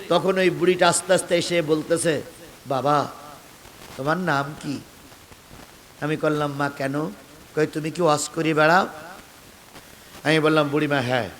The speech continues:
"তোমার নাম?" "আজিজুল ইসলাম।"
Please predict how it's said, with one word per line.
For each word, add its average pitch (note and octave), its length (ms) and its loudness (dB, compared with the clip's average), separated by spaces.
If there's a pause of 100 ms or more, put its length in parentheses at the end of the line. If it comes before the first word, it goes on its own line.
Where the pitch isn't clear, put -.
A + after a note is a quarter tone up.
(440)
"তোমার D3+ 180 0
নাম?" D3 400 0 (760)
"আজিজুল D3 420 0
ইসলাম।" B2 360 -6